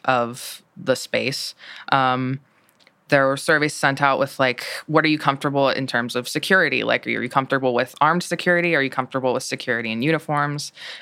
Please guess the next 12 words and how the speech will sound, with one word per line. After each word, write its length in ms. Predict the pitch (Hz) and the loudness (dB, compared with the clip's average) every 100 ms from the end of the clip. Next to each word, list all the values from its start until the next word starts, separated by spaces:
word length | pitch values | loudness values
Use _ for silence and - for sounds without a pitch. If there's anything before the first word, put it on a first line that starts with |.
| - | 0
Um, 420 | 139 131 131 - _ | 2 2 0 -6 _
so 240 | - - 139 | -4 2 2
it's 160 | 135 | 2
a 40 | 151 | 2
lot 240 | 139 139 | 2 2
of, 180 | 139 135 | 0 0
like, 540 | 135 123 - - - - _ _ _ _ _ | 0 0 -4 -14 -16 -20 _ _ _ _ _
making 460 | - 147 135 135 135 | 0 2 2 0 -2
sure 360 | - 135 131 131 | 0 2 2 2
that 320 | 123 120 - | 2 0 -2
the 80 | 131 | -4
youth 500 | 117 117 120 - | -2 -2 -2 -6